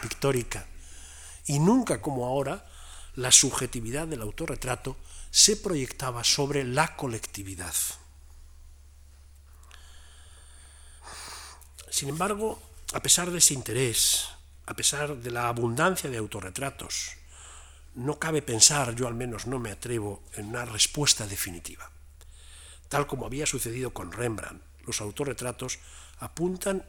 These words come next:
siempre en un sentido o en otro, pero no dicen la última palabra, no expresan nunca la contundencia de un modelo ya hecho,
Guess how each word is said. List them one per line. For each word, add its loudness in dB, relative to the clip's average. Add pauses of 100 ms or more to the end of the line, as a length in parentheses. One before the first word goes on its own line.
siempre 2
en -2
un 0
sentido -2
o -8
en -4
otro, -4 (720)
pero 6
no 6
dicen 2
la -2
última -4
palabra, -6 (720)
no 2
expresan 6
nunca 2
la -6
contundencia -4
de -4
un 0
modelo 2
ya -2
hecho, 0